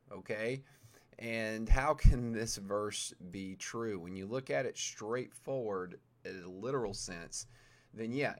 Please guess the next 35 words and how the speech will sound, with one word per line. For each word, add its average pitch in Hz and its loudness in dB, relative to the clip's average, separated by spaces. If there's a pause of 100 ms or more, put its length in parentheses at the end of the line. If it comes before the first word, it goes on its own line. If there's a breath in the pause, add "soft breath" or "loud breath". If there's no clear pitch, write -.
it 110 -8
doesn't 131 0
make 90 -10
sense. - -10 (480 loud breath)
But 117 2
when 117 -4
you 117 -4
step 147 2
back 127 2
and 107 -6
you 104 -10
think 123 -6
about 107 -2
the 98 -10
big 110 -8 (220)
picture, 95 -6
then 104 -10
it 90 -12
does 95 -4
make 78 -14
sense. - -10
As 95 -12
we've 117 -10
talked 131 -2
about 98 -6
numerous 113 -8
times 98 -10
before, 87 -6 (680 loud breath)
righteousness 131 2
leads 117 -6
to 104 -6
life. 95 -6 (100)
The 87 -14
Bible 113 -2
is 101 -10